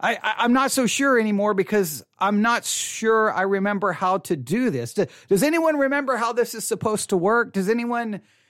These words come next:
I, I feel like it's been a year since I've been sitting in front of this microphone, and I, I, I don't know if I remember how to do this. Do, do you remember how to listen? Because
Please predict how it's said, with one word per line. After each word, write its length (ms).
I, 160
I 120
feel 280
like 240
it's 220
been 760
a 80
year 640
since 380
I've 400
been 200
sitting 420
in 60
front 220
of 80
this 220
microphone, 840
and 440
I, 560
I, 240
I 80
don't 260
know 140
if 140
I 60
remember 400
how 140
to 120
do 160
this. 260
Do, 180
do 140
you 100
remember 360
how 160
to 60
listen? 440
Because 420